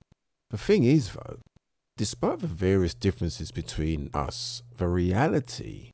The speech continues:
is that those of us who have, who do have lupus are all facing the same problem of the effects it has on us. No matter what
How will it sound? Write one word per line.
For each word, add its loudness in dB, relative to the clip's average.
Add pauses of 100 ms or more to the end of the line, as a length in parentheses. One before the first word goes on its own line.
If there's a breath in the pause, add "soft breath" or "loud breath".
(360)
is -2
that -2
those 0
of 2
us 2
who 4
have, 0 (340)
who 4 (180)
do 6
have -8
lupus -10 (540)
are 2
all -2
facing 0
the -6
same -6
problem -2 (420)
of 2
the 4
effects -6
it -2 (160)
has -6 (200)
on 4
us. -12 (320)
No 4
matter 2
what 0